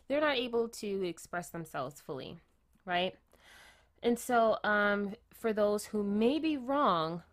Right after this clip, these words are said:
may be in the wrong in regards to something, it's good to just hold your tongue long enough to get the illumination that you need,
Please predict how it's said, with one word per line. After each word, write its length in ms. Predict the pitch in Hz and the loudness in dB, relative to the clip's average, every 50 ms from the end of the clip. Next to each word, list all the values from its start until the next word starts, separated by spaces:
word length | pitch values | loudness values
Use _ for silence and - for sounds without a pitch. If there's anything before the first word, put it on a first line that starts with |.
| _ _ - | _ _ -6
may 160 | 196 202 233 | -4 -2 -2
be 140 | 233 254 233 | 0 0 0
in 80 | 220 | 0
the 80 | 220 202 | 0 0
wrong 280 | 190 170 185 185 190 - | 0 0 0 0 0 -2
in 80 | 185 190 | -6 -8
regards 360 | 185 180 170 165 165 - - | -6 -4 -2 -2 -4 -4 -8
to 60 | - | -14
something, 560 | - - 175 170 165 - 160 156 156 165 180 - _ - - _ _ - - _ _ _ - | -10 -8 -6 -6 -6 -6 -8 -6 -6 -8 -10 -12 _ -20 -20 _ _ -20 -20 _ _ _ -8
it's 200 | 208 202 - - | -8 -8 -8 -6
good 280 | - 226 226 247 - | -4 -2 -2 -2 -2
to 120 | - - 403 | -4 -8 -8
just 220 | - 349 349 - - | -6 -6 -8 -8 -8
hold 400 | - - 220 202 220 240 233 240 | -10 -6 -4 -4 -4 -4 -4 -6
your 120 | 226 208 | -8 -8
tongue 420 | - - 202 185 185 185 185 175 | -8 -6 -4 -4 -4 -4 -4 -6
long 260 | 170 156 160 170 185 180 | -4 -4 -4 -4 -4 -4
enough 280 | 170 165 151 151 156 - - | -4 -4 -6 -6 -8 -10 -14
to 460 | - - - 180 170 165 160 156 151 - | -18 -14 -10 -8 -8 -6 -8 -10 -10 -8
get 240 | - 180 190 185 - | -6 -6 -6 -6 -6
the 120 | 190 175 | -6 -6
illumination 680 | - 175 170 180 180 175 165 165 160 156 - - 160 160 | -6 -6 -6 -6 -6 -6 -4 -6 -6 -8 -8 -10 -12 -10
that 260 | 156 143 147 - - | -10 -12 -12 -12 -12
you 100 | 151 151 | -10 -10
need, 500 | 151 156 160 160 147 123 - - - - | -8 -6 -6 -6 -6 -6 -8 -12 -14 -20